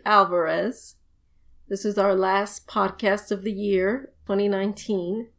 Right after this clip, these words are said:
In order to commemorate this last podcast, we're recording it a couple of days before New Year's. And I wrote something new, something that, um, started as a free writing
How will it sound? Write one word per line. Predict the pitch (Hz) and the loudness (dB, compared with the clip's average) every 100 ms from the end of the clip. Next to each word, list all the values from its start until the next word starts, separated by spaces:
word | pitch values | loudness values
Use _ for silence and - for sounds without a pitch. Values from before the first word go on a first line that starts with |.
| _ | _
In | - 226 | -2 2
order | 240 | 2
to | 240 | 0
commemorate | 262 233 240 247 240 220 208 - - | -2 2 4 4 4 4 2 0 -6
this | 202 202 202 | -4 -2 2
last | 185 185 - - | 2 2 -4 -2
podcast, | 208 190 - 190 185 185 202 - - _ _ _ - | 2 2 -2 -4 -2 -2 -6 -12 -16 _ _ _ -6
we're | 196 | -2
recording | 196 196 - 247 233 220 208 | 0 -2 -4 -2 0 -2 -4
it | - 202 196 | -2 0 0
a | |
couple | 196 320 330 | -2 0 6
of | 269 226 | 6 6
days | 220 214 | 2 2
before | 220 202 202 | -4 -2 0
New | 196 190 | 0 0
Year's. | 185 180 175 180 185 - _ _ _ _ - | -2 -2 -4 -4 -8 -14 _ _ _ _ -6
And | 185 180 185 - | -2 0 -2 -2
I | 190 196 | -4 0
wrote | 247 302 302 | 4 2 0
something | - 247 247 233 226 | -4 -2 0 -2 0
new, | 190 180 175 175 185 | 0 -2 -4 -6 -8
something | - 214 214 233 220 | -6 -4 -2 -2 -2
that, | 208 196 190 - | 0 0 0 -2
um, | 175 175 175 170 | -2 -2 -4 -6
started | - 214 214 208 | -6 -2 0 2
as | 196 180 180 | 2 0 -4
a | |
free | - - 247 | -6 -4 -2
writing | 208 190 180 175 170 175 | 0 0 0 -2 -4 -8